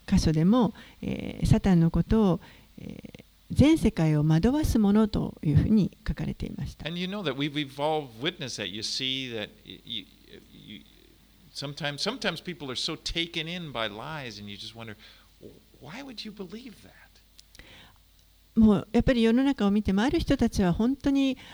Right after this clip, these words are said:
Speaker 1: あの、特定の嘘に騙されてしまっていて、「なんでこんなことを信じるんだろう」と思うような、
Speaker 2: There's a
Speaker 1: あの、人がいます。
Speaker 2: force, there's a force deceiving them.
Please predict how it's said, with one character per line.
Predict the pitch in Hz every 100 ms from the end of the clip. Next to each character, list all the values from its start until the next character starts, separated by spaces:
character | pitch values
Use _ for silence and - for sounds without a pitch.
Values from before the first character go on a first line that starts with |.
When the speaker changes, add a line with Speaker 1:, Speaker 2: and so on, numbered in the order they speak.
| -
Speaker 1:
あ | 233
の、 | 226 220 208 196 190 190 185 -
特 | - -
定 | - 226
の | 214
嘘 | 202 - 226
に | 175
騙 | 156 165 196
さ | 247
れ | 226
て | 175
し | -
ま | 165
っ | 165
て | -
い | 165
て、 | - 226 220 - - - -
「な | -
ん |
で | 508 415
こ | 240
ん | 226
な | 214
こ | 208
と | 196
を |
信 | 175 - 196
じ | 202
る | 196
ん | 170
だ | 160
ろ | 226
う」 | 247
と | 160 156 - - -
思 | 185 175
う | 165
よ |
う | 156
な、 | 160 - - _ -
Speaker 2:
There's | 127 170
a | -
Speaker 1:
あ |
の、 |
人 | - - 156
が | -
い |
ま | -
す。 | - 160
Speaker 2:
force, |
there's | 143 151
a | 160
force | - - 214 151 - -
deceiving | 110 123 - 220 247 190 104
them. | 82